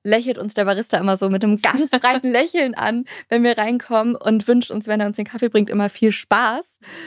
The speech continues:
Speaker 1: Und ich weiß nicht, das hat irgendwie so einen gewisses Extra. Und ich glaube, dieses gewisse Extra macht es in jeder Situation, dass man einfach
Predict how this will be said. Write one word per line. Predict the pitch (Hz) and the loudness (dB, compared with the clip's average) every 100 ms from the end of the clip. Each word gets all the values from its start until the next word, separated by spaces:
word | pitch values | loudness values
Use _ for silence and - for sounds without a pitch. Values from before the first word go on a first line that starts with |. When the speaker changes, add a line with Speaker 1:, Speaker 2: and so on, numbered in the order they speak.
| 302 294 277 | -14 -16 -10
Speaker 1:
Und | - 226 226 226 - | 0 2 2 0 -2
ich | - 220 | -6 0
weiß | 226 | 0
nicht, | 240 220 | 0 -6
das | 220 | -2
hat | 240 - | -4 -2
irgendwie | 233 233 | -2 -2
so | 214 | 0
einen | 220 220 214 220 214 - - - 269 247 _ _ - | 0 2 2 2 -2 -12 -20 -16 -14 -16 _ _ 2
gewisses | 233 254 269 - | 4 4 0 -6
Extra. | 240 - - - 226 | -6 -6 -16 -8 -6
Und | 220 | -6
ich | 214 | -6
glaube, | - 220 214 | -4 -6 -4
dieses | 226 214 208 | -8 -8 -8
gewisse | 220 214 214 | -8 -6 -6
Extra | - 208 214 | -8 -8 -6
macht | 202 202 208 | -6 -6 -10
es | 202 | -10
in | - 202 196 - | -6 -4 -4 -8
jeder | 208 202 202 | -6 -2 -2
Situation, | 202 202 196 - 196 | -4 -4 -6 0 0
dass | 190 185 | 0 2
man | 196 | 0
einfach | 202 196 202 | 2 0 -2